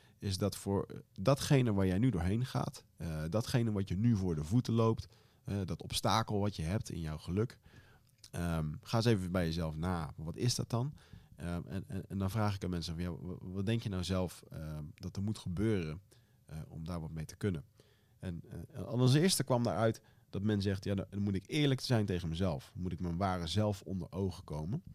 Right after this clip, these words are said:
ehm, en, en dat ruimte geven." Ehm, dat staat dus op nummer één.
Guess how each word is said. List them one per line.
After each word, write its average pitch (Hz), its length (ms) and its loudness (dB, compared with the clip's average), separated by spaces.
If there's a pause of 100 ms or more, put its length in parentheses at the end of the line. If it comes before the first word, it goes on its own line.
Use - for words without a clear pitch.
(200)
ehm, 80 380 -6 (140)
en, - 200 -10
en 90 140 -8
dat 85 160 -4
ruimte 90 320 -2
geven." 69 360 -10 (880)
Ehm, 80 360 -4 (600)
dat 110 140 -4
staat 113 180 2
dus 101 120 6 (260)
op 101 160 -2
nummer 101 220 4
één. 85 280 -2